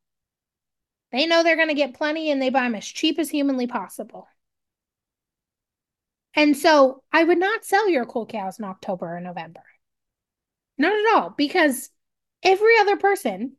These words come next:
not every, eighty percent of people, right? Sell their calves,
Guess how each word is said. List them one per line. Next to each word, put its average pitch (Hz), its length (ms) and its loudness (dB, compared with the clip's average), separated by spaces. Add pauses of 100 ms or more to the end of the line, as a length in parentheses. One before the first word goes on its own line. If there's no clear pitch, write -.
(140)
not 269 160 -2
every, 202 540 -4
eighty 311 200 2
percent 269 340 -6
of 190 80 -14
people, 202 280 -10
right? 202 280 -8 (1700)
Sell 277 320 2
their 415 100 0
calves, 311 640 0